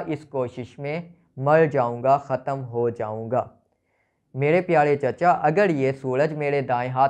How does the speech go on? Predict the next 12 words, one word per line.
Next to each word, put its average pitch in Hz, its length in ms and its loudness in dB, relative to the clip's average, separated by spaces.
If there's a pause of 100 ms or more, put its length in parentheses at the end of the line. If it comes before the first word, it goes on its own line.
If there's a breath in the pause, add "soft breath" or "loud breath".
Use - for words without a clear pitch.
में 190 260 -6
और 160 460 0 (300 soft breath)
चांद 156 300 0
मेरे 151 260 0
बाएं 131 340 0
हाथ 180 200 6 (100)
में 165 120 -2
रख 135 200 -2
दें, 175 220 -4 (160)
तब 180 300 2
भी 135 160 -2
मैं 135 320 -6